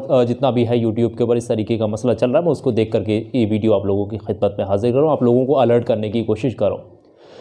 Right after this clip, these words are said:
मेरा फ़र्ज़ है कि लाइव वजीफ़ा की family alert रहे और ये पट्टी जो नीचे चल रही है इसका ख्याल रखें, इसको पढ़ते रहें साथ साथ। ये पट्टी पर बहुत ज़्यादा live वजीफ़ा दिन ब दिन update होता जा रहा है और एक अप्रैल से live वजीफ़ा में पूरे तरीके से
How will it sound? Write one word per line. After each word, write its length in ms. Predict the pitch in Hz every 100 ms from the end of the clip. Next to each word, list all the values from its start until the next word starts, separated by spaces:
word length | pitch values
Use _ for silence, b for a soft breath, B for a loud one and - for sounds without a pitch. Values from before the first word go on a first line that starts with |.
| B 127
मेरा 160 | 147
फ़र्ज़ 320 | 151 175 175
है 80 | 214
कि 80 | 190
लाइव 260 | 180 160 165
वजीफ़ा 280 | 143 160 180
की 120 | 170
family 360 | 165 143 147 180 -
alert 320 | 123 160 185
रहे 260 | 175 143 165 - - - b b b _ -
और 80 | 139
ये 120 | 156 180
पट्टी 340 | 160 160 220
जो 100 | 202
नीचे 260 | 190 190 208
चल 100 | 196
रही 100 | 185
है 80 |
इसका 140 | 185 196
ख्याल 320 | 170 185 196
रखें, 160 | 180 180
इसको 200 | 165 190
पढ़ते 300 | 170 170 202
रहें 160 | 190
साथ 180 | 180 165
साथ। 280 | - 117 101
ये 80 | 135
पट्टी 300 | 127 - 202
पर 120 | 190 160
बहुत 220 | 160 185
ज़्यादा 180 | 180 143
live 320 | 131 170 160
वजीफ़ा 340 | 139 160 190 190
दिन 240 | 156 175
ब 80 | 185
दिन 160 | 190 180
update 380 | 147 117 170 143
होता 180 | 147 175
जा 140 | 160
रहा 100 | 185
है 60 | 214
और 60 |
एक 360 | 175 160 196 185
अप्रैल 340 | 156 160 165
से 120 | 165 190
live 300 | 151 165 160
वजीफ़ा 340 | 151 151 160
में 140 | 160 190
पूरे 280 | 170 170 185
तरीके 360 | 143 139 151
से 280 | 165 175 180